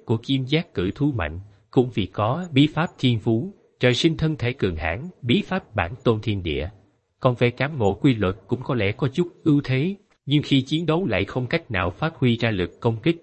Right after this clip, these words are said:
vượt qua cảm ngộ quy luật. Còn bây giờ, đối với bản nguyên kim, cảm ngộ đối với các loại bản nguyên khác đều đề cao gấp đôi. Đến cả uy lực, khi chiến đấu cũng có thể đề cao gấp đôi, đến cả uy lực cao gấp đôi.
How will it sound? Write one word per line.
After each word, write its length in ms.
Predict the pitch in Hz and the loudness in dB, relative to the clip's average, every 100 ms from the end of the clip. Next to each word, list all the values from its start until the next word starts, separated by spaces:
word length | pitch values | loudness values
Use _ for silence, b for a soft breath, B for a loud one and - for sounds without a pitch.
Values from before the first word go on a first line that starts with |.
| _ | _
vượt 160 | 101 98 | -2 0
qua 140 | 131 | 0
cảm 280 | 123 104 120 | -2 -4 -4
ngộ 160 | 123 85 | -2 -2
quy 240 | - 131 | 2 0
luật. 180 | 110 82 - b b _ | 2 -2 -4 b b _
Còn 160 | - 117 | -6 0
bây 100 | 143 | 0
giờ, 320 | 120 90 87 87 - - | 2 2 2 -4 -10 0
đối 140 | 131 | 2
với 180 | 156 190 | 2 0
bản 260 | 190 107 | 0 0
nguyên 180 | 143 123 | 2 2
kim, 280 | 113 117 104 - _ _ _ | 2 0 0 -6 _ _ _
cảm 220 | - 127 | -4 -2
ngộ 240 | 139 85 104 | 0 2 2
đối 180 | 120 160 | 2 2
với 120 | 180 | 2
các 240 | 175 - | -2 0
loại 200 | 90 90 101 | 0 0 0
bản 200 | 87 123 | -4 0
nguyên 180 | 127 110 | 0 0
khác 340 | 151 175 - | -2 -4 0
đều 140 | 98 90 | 0 2
đề 120 | 85 | -2
cao 200 | - 104 | 0 -2
gấp 140 | 104 151 | 0 -2
đôi. 260 | 120 110 104 b b b b | 0 0 0 b b b b
Đến 160 | - 190 | 0 2
cả 100 | 185 139 | 2 0
uy 140 | 175 160 | 2 2
lực, 200 | 101 - _ _ | 0 -2 _ _
khi 220 | - 175 | 2 2
chiến 220 | 165 180 180 | 2 0 2
đấu 240 | 143 165 | 0 0
cũng 160 | - 127 | -2 0
có 80 | 175 | 0
thể 180 | 120 | 0
đề 160 | 120 80 | 0 0
cao 280 | - 101 92 | 0 0 0
gấp 140 | 165 - | -2 0
đôi, 280 | 107 98 95 - _ - | 2 2 0 -10 _ 2
đến 220 | 117 175 | 2 2
cả 140 | - - | -2 0
uy 120 | 127 | 0
lực 180 | 101 85 - | 2 0 0
cao 180 | 101 101 | -2 0
gấp 180 | 170 - | -2 2
đôi. 260 | 117 110 | 4 4